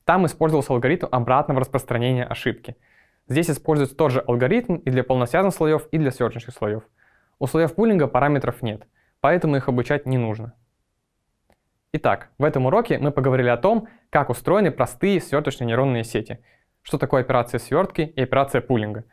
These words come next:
Мы обсудили прямой проход через нейросеть, через сверточные пулинг слои, познакомились с термином «карта признаков» и узнали, что обучаются сверточные нейронные сети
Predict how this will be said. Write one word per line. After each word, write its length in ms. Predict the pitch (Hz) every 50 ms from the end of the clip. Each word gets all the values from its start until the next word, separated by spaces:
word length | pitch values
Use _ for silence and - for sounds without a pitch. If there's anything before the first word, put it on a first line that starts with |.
| _ _ _ _ _ -
Мы 80 | 156
обсудили 400 | 151 - - 156 151 165 156 135
прямой 340 | - - 123 113 110 110 107
проход 300 | - 135 - - 156 -
через 200 | - 156 160 156
нейросеть, 520 | 165 165 160 165 160 - 165 165 165 - _ _ _ _ _
через 240 | - 156 151 139 -
сверточные 440 | - 156 151 - 135 - 139 135
пулинг 300 | 131 - 143 139 135 127
слои, 380 | - - 139 139 135 135 131 135 - - - _ _
познакомились 560 | - 143 135 143 139 - 175 160 151 135 123
с 40 | -
термином 360 | - 151 135 127 117 113 113
«карта 300 | - - 131 123 - 123
признаков» 500 | - - 120 113 123 160 190 185 196 190 - -
и 80 | 135 127
узнали, 540 | 123 123 113 123 131 160 185 190 165 175 - _ _
что 220 | - - - 147 127
обучаются 500 | 113 113 120 120 - 185 208 208 - 165
сверточные 420 | - 175 165 - 156 - - 147
нейронные 340 | 147 143 143 139 139 135 131
сети 400 | - - 139 127 - 127 -